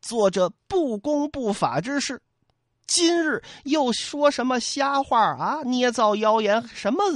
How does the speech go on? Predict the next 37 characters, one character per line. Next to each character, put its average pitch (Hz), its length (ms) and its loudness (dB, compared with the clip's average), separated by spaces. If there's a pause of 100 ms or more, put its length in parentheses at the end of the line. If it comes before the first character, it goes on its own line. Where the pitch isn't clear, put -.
(340)
四 - 340 -2
条 190 280 -2
腿 180 160 -4
儿 143 80 0
的 180 80 0
板 131 240 0
凳 156 180 0
会 156 180 -4
走 123 220 -4
路 131 260 -6
啊？ - 100 -18 (600)
你 233 300 2
这 302 120 6
是 254 100 4
嗨 320 360 2
过 269 240 6
头 214 340 -2
了， 247 120 4
产 190 260 0
生 285 180 4
幻 294 360 6
想 165 180 2
了 160 100 -2
是 202 140 -6
不 175 100 -10
是？ 170 160 -8 (380)
还 330 240 6
敢 247 220 4
骗 320 320 0
老 202 240 4
爷 339 80 4
我？ 233 240 2 (180)
给 151 140 -4
我 165 180 2
拉 190 480 2
下 220 160 -2
去 247 100 2